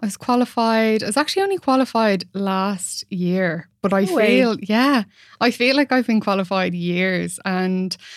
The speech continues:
Speaker 1: I suppose maybe because the first year of nutritional therapy is nutrition lifestyle coaching. So is that a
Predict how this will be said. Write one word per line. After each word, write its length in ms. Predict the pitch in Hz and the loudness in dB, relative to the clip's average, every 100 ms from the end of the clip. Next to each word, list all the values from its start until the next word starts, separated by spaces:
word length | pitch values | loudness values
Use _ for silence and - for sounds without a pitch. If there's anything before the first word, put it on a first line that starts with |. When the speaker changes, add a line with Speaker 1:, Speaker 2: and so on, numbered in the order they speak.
| - - - | -20 -14 -4
Speaker 1:
I 60 | 220 | -2
suppose 340 | - 220 214 | 0 0 0
maybe 360 | 202 196 202 190 | 0 0 0 -2
because 360 | 185 190 180 | -2 -2 -2
the 80 | 180 | -4
first 460 | - 196 190 185 - | -2 0 0 -2 -4
year 380 | 185 185 185 | -2 0 0
of 180 | - 175 | -2 -2
nutritional 500 | 190 180 190 180 185 | -2 -2 -4 -4 -4
therapy 680 | 175 185 180 180 190 175 180 - | -4 -6 -6 -6 -4 -4 -4 -4
is 580 | 185 185 185 185 175 - _ _ _ | -2 0 -2 -4 -8 -12 _ _ _
nutrition 500 | 202 185 185 180 190 | -2 0 0 -2 0
lifestyle 400 | 175 175 185 180 | 0 0 -2 -4
coaching. 540 | 180 175 180 185 185 185 | -2 -4 -4 -4 -4 -4
So 420 | - 190 190 180 - _ _ _ _ | -2 -2 -2 -6 -12 _ _ _ _
is 160 | 185 | -8
that 160 | 185 180 | -6 -4
a 340 | 180 175 170 | -2 -2 -4